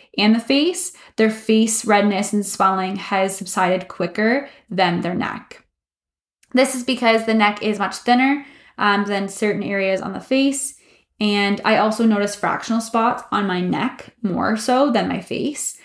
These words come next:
And again, if you go to the blog, you'll be able to see those fractional s-, spots that I'm talking about. Um, and then you're also going to see what my skin looked like about four hours after my first Morpheus treatment, so that you can see the redness, the flushing, and then how hydrated my skin is.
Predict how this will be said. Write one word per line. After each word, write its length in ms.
And 120
again, 220
if 140
you 60
go 160
to 80
the 120
blog, 460
you'll 140
be 120
able 220
to 100
see 260
those 220
fractional 380
s-, 180
spots 360
that 80
I'm 100
talking 360
about. 400
Um, 340
and 100
then 60
you're 160
also 300
going 240
to 100
see 400
what 180
my 140
skin 400
looked 340
like 520
about 260
four 300
hours 400
after 680
my 140
first 680
Morpheus 420
treatment, 460
so 100
that 100
you 80
can 120
see 100
the 100
redness, 360
the 80
flushing, 500
and 100
then 120
how 240
hydrated 880
my 100
skin 260
is. 300